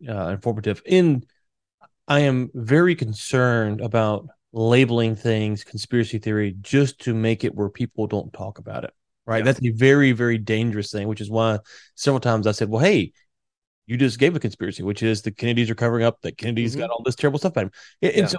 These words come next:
Speaker 1: we don't, so, uh, conspiracy theories, because, on s-, rightly so on some level, have given this kind of crazy people, but it's like, you know,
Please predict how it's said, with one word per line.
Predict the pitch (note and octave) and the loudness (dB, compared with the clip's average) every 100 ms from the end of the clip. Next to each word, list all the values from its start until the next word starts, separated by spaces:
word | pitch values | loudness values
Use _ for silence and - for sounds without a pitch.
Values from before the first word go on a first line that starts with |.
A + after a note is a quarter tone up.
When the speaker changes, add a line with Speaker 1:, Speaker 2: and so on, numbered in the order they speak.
| - - | -8 2
Speaker 1:
we | F3 | 6
don't, | G#3 - _ _ - - | 6 4 _ _ -12 0
so, | E3 C#3+ - _ - | 2 2 -2 _ -14
uh, | C#2+ F2+ D#3 | -12 -10 -2
conspiracy | D3+ - G3 G3 F3 | -2 0 0 0 0
theories, | C#3 C3 A#2+ - | 0 2 0 -2
because, | B2 - - - _ _ | -6 -6 -10 -14 _ _
on | C3+ B2 | -2 -2
s-, | - - | -4 -6
rightly | B2 C#3 B2+ | 0 2 2
so | - | 0
on | A#2 | -2
some | C#3 | 0
level, | B2 G#2+ | 0 0
have | A#2 A2+ | 0 2
given | B2 A#2+ | 2 0
this | A2 G#2 - _ _ _ _ _ _ _ _ _ | -2 -6 -10 _ _ _ _ _ _ _ _ _
kind | - A2+ | -6 -4
of | G#2 | -4
crazy | - G3 E3 | 0 2 2
people, | B2 A#2+ A#2 | 0 0 0
but | B2+ | 0
it's | C3 | -2
like, | - | -4
you | F3 | -4
know, | G#3+ A#3 G3+ | -2 -2 -4